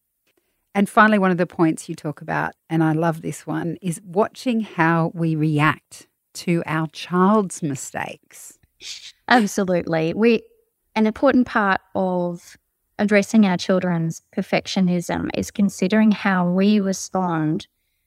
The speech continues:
Speaker 2: when our children act in imperfect ways. If we want our children to learn that mistakes are okay,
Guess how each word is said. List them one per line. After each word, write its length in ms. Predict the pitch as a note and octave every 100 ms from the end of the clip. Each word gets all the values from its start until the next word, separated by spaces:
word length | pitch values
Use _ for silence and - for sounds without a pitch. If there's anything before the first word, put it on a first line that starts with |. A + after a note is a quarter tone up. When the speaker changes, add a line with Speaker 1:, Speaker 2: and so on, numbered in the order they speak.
| _
Speaker 2:
when 180 | - G3+
our 120 | F#3+
children 480 | F3 - G3+ F#3+ E3 -
act 280 | E3 - -
in 200 | E3 E3
imperfect 760 | F#3 F3 - E3 D#3 - - -
ways. 560 | D#2+ - - - - _ _ _ _ _ -
If 340 | G3+ F#3+ -
we 160 | G3+ G3+
want 320 | G3 F#3+ A#3
our 120 | A#3
children 520 | A3+ A#3 A3 G#3 G3 G3
to 320 | - F#3 F3+
learn 420 | F3 F3 F3+ F#3
that 280 | F3+ D#3+ -
mistakes 540 | F#3 - F3+ E3 -
are 140 | A3 G#3+
okay, 640 | G#3+ - E3 E3+ F3+ F#3+